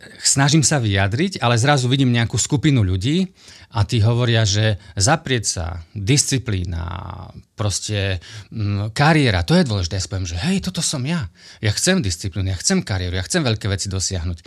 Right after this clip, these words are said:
A tak si hovorím, "Áno, toto som ja." Ale potom zbadám inú skupinu ľudí a tá skupina ľudí hovorí, že užiť si život, pôžitok, pohoda, oddych, to je dôležité. A ja si poviem, "Hej, toto som ja, ja si chcem užiť život, ja chcem mať pôžitok, ja,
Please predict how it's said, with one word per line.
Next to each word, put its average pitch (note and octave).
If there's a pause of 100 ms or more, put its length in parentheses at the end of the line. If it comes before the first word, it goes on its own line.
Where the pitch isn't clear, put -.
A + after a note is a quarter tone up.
(460)
A -
tak -
si -
hovorím, B2
"Áno, E3+
toto C#3
som C3+
ja." G#2+
Ale A2+
potom D3+
zbadám C#3
inú F#3
skupinu G2+
ľudí F#2+
a G#2
tá A2+
skupina A#2+
ľudí A#2
hovorí, A2+
že G2+ (320)
užiť C3+
si B2+
život, A#2+ (400)
pôžitok, C3
pohoda, C3+
oddych, C#3
to F#3
je G3
dôležité. G#2 (420)
A G2+
ja -
si -
poviem, F2+ (280)
"Hej, A3
toto A#2+
som A#3+
ja, C3+
ja G#2+
si A2
chcem G#3+
užiť B2+
život, A2
ja A2
chcem G3
mať E3
pôžitok, A2
ja, G#2+